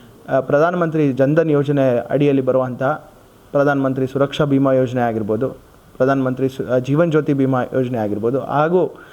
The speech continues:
ಹತ್ತು ಹಲವಾರು ಒಂದು ಫಲಾನುಭವಿಗಳನ್ನ ಆಯ್ಕೆ ಮಾಡಿ ನಾವು ಕೊಡುವಂಥ ಒಂದು, ಆ, ಕಾರ್ಯಕ್ರಮಗಳಾಗಿರ್ಬೋದು. ಉದಾಹರಣೆಗೆ ಪ್ರ-, ಪ್ರ-, ಪ್ರಧಾನ ಮಂತ್ರಿ ಸ್ವನಿಧಿ ಆಗಿರ್ಬೋದು,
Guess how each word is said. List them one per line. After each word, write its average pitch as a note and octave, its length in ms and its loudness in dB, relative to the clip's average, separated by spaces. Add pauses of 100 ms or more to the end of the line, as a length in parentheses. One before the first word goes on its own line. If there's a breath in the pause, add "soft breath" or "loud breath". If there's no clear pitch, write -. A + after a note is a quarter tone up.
(400 loud breath)
ಹತ್ತು F#3+ 260 0
ಹಲವಾರು F3+ 640 0
ಒಂದು D3 200 -2
ಫಲಾನುಭವಿಗಳನ್ನ D#3 720 2
ಆಯ್ಕೆ C#3+ 300 0
ಮಾಡಿ D3 420 0 (360 loud breath)
ನಾವು C#3 420 2
ಕೊಡುವಂಥ D3 460 0
ಒಂದು, C3 600 0
ಆ, A#2 220 2
ಕಾರ್ಯಕ್ರಮಗಳಾಗಿರ್ಬೋದು. A#2+ 960 0
ಉದಾಹರಣೆಗೆ C#3 580 0
ಪ್ರ-, C#3+ 440 -2
ಪ್ರ-, D3+ 200 -2
ಪ್ರಧಾನ D#3 340 2
ಮಂತ್ರಿ D3 340 -2
ಸ್ವನಿಧಿ D#3 460 0
ಆಗಿರ್ಬೋದು, A#2 800 -4